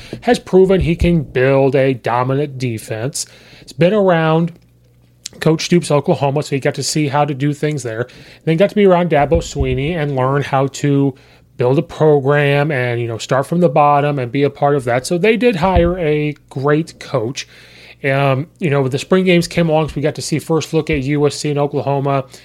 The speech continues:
And this is where, after Lincoln Riley's letter to them, then this comes about, and we continue to talk about them. Um, and then continue to talk about Lincoln Riley because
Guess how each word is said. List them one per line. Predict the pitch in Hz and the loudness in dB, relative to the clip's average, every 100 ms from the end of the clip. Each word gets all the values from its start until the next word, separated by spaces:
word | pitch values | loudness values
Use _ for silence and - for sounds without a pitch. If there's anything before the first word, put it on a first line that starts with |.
| - - | -20 -12
And | 127 | -4
this | 147 147 | -2 -2
is | 135 | -2
where, | 147 151 147 | 2 2 2
after | 135 147 160 | 0 -2 -4
Lincoln | 151 151 143 | -4 -4 -2
Riley's | 147 151 147 | 0 2 0
letter | 127 120 135 | 0 0 0
to | 131 131 | -2 -4
them, | 139 135 | -4 -4
then | 135 | -2
this | 143 147 - | -2 -2 -4
comes | 151 139 131 | -4 -4 -4
about, | 131 127 127 - - - - - | -2 0 0 -2 -14 -16 -12 -2
and | 165 | 2
we | 202 | 2
continue | 196 190 190 | 0 0 -2
to | 175 | -2
talk | - 196 202 | 0 0 0
about | 175 151 127 - | 0 0 0 -4
them. | 110 101 _ _ - | -8 -8 _ _ -2
Um, | 123 120 113 - _ _ | 0 0 -4 -12 _ _
and | 196 226 | 0 0
then | 226 | 0
continue | - - 226 214 | -4 -2 0 0
to | |
talk | 180 165 156 | 0 -2 0
about | 151 131 | 0 0
Lincoln | 135 127 | -4 -4
Riley | 117 135 | 0 0
because | 127 135 139 135 | 0 0 0 0